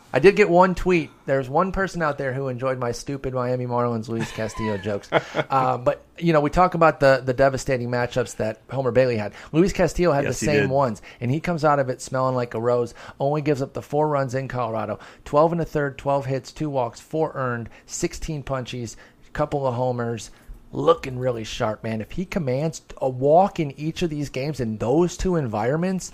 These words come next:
Speaker 1: if he's commanding, there's no way Luis Castillo isn't an all formats play. I know that's a little bit of an obvious statement,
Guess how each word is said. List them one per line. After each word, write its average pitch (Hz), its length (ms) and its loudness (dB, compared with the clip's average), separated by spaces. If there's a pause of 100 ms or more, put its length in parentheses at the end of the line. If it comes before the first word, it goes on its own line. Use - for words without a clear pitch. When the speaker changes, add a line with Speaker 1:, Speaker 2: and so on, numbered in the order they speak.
(800)
Speaker 1:
if 113 140 -10
he's 180 180 -4
commanding, 113 500 -4
there's 104 200 -4
no 107 140 -2
way 104 240 0
Luis 95 260 -8
Castillo 98 480 -6
isn't 92 220 -6
an 92 80 -8
all 90 160 -8
formats 92 420 -12
play. 104 100 -2
I 95 40 -2
know 113 140 0
that's 104 180 -2
a - 20 -6
little 107 300 -2
bit 104 140 -6
of 98 80 -6
an 101 100 -4
obvious 95 320 -8
statement, 113 420 -6